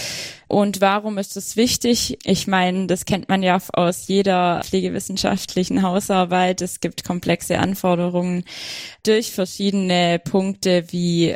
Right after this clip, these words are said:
Globalisierung, aber auch komplexe Situationen durch chronische Erkrankungen, Multimorbidität, hochbetagte KlientInnen, die da einfach einen komplexen Versorgungsbedarf haben.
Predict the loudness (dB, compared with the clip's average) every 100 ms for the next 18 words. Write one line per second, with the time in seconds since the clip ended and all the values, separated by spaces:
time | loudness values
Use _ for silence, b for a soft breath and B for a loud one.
0 | -4 0 0 2 0 0 -6 -4 0 0
1 | 2 0 0 0 -4 -2 -2 0 0 0
2 | -2 0 0 2 0 -4 -10 -10 0 0
3 | 2 0 0 -4 0 0 0 -2 2 0
4 | 0 -4 -2 0 0 0 -2 -4 -4 -2
5 | -2 -2 0 0 2 0 0 -2 0 0
6 | 2 2 2 0 0 0 0 0 -2 0
7 | 0 2 2 -2 -8 -4 0 2 2 -2
8 | 0 2 0 0 0 2 0 B B B
9 | B B -8 0 2 2 0 2 2 2
10 | -2 -4 -8 -12 -2 2 2 2 0 0
11 | 0 0 2 0 2 0 -2 -4 0 0
12 | 0 -6 -4 0 2 2 2 0 -4 0
13 | 0 2 2 0 -4 0 2 2 2 0
14 | 0